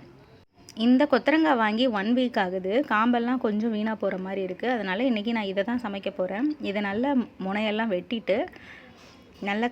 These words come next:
கழுவிட்டு இதையுமே பொடி பொடியா நறுக்கி குக்கரோட வேக வச்சிட போறேன். இப்போ ஃபஸ்ட்டு பருப்பு, காய் ரெண்டுமே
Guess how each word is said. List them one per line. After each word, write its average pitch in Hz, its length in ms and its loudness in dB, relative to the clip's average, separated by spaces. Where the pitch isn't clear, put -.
கழுவிட்டு 247 520 2
இதையுமே 247 380 0
பொடி 220 220 0
பொடியா 233 340 0
நறுக்கி 190 340 -4
குக்கரோட 233 380 0
வேக 196 220 -2
வச்சிட 180 240 -6
போறேன். 180 280 -2
இப்போ 214 200 -2
ஃபஸ்ட்டு 226 420 0
பருப்பு, 262 380 2
காய் 208 240 0
ரெண்டுமே 233 380 2